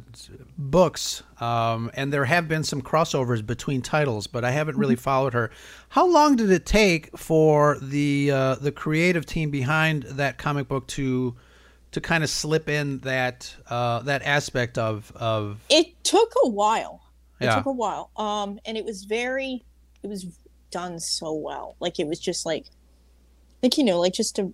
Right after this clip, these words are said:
Speaker 2: you know, her having basically a crush on somebody, you know,
Speaker 1: Right.
Speaker 2: a relationship.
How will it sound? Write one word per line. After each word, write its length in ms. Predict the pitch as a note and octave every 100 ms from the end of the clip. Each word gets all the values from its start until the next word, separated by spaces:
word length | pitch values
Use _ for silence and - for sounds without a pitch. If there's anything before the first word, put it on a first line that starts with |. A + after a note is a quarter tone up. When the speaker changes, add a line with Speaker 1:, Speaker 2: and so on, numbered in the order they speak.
| - -
Speaker 2:
you 140 | G3+
know, 360 | F3 D#3 F3+ F#3 _ _ -
her 180 | F3+ F3+
having 420 | F3+ F3+ F3 E3
basically 420 | E3 - F#3+ F3
a 60 | D#3
crush 320 | - G3+ -
on 100 | C#3+
somebody, 400 | - - - -
you 100 | C#2
know, 220 | - - -
Speaker 1:
Right. 320 | A2 G2 F2+ -
Speaker 2:
a 60 | F#3
relationship. 720 | E3+ F3 F3+ D#3 - B2